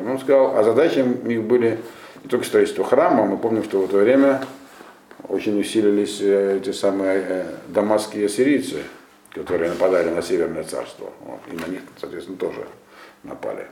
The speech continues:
потом. То есть надо что-то делать. А вот он сказал, не поможет вам. Вот это вам не поможет, сказал пророк. Ну, как поступают с такими пророками, которые против власти выступают и вовремя не убегают? И за Ильяву охотились тоже.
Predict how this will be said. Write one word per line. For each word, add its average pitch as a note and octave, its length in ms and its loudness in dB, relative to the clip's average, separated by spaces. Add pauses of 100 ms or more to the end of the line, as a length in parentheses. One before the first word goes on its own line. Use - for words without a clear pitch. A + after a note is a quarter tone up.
(200)
потом. - 240 -14 (680)
То - 100 -16
есть - 100 -16
надо E2 200 -4
что-то G2 200 -2
делать. G3+ 400 4 (240)
А E2+ 100 -8
вот A#2 220 -2
он E3 140 2
сказал, D3 200 4
не C3+ 100 6
поможет B2+ 440 4
вам. A1+ 120 -12 (120)
Вот G2 100 2
это F3 160 4
вам A#2+ 120 4
не A2 80 2
поможет, F2 420 0 (180)
сказал C2 320 -8
пророк. A#1+ 280 -6 (1120)
Ну, C#3+ 460 2 (260)
как B2+ 200 0
поступают G#2+ 440 2
с - 40 -8
такими F2+ 260 -4
пророками, C3 480 4
которые B2 280 0
против A2 280 -4
власти A2 320 2
выступают F#2+ 640 -2 (200)
и G2 80 -2
вовремя A2+ 380 6
не G#2 100 0
убегают? G#2 600 0 (400)
И G#2+ 240 0
за G2 240 4
Ильяву C3+ 360 6
охотились - 800 0
тоже. G#2 380 2